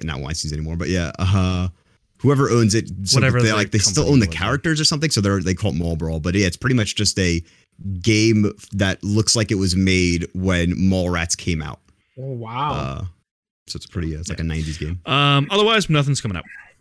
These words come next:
Speaker 3: I'm
Speaker 2: Play
Speaker 3: looking
Speaker 2: all your
Speaker 3: ahead
Speaker 2: backlog.
Speaker 3: for
Speaker 1: Yeah,
Speaker 3: the
Speaker 1: it's the
Speaker 3: end
Speaker 1: future.
Speaker 3: of the, of the month.
Speaker 1: Mm-hmm.
Speaker 3: Obviously, right?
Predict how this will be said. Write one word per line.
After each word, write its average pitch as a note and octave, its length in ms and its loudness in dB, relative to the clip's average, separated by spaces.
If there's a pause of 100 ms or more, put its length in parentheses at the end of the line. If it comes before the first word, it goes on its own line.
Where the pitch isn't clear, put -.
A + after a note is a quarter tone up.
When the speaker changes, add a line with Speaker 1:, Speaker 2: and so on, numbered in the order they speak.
(640)
Speaker 3:
I'm C#3 100 0
Speaker 2:
Play D#3 120 6
Speaker 3:
looking C3 80 4
Speaker 2:
all C3 100 2
your C3+ 60 4
Speaker 3:
ahead B2+ 120 2
Speaker 2:
backlog. G2+ 420 0 (1040)
Speaker 3:
for C#3+ 80 0
Speaker 1:
Yeah, - 60 2
Speaker 3:
the C3 460 4
Speaker 1:
it's A#2+ 100 -2
the C#3 60 2
Speaker 3:
end D3+ 140 4
Speaker 1:
future. D3+ 60 4
Speaker 3:
of C3+ 80 2
the, A#2+ 420 2 (1040)
of B2 100 -4
the B2+ 60 -2
month. B2 340 -2 (760)
Speaker 1:
Mm-hmm. F#2+ 80 -2
Speaker 3:
Obviously, E3 560 4
right? B2 300 0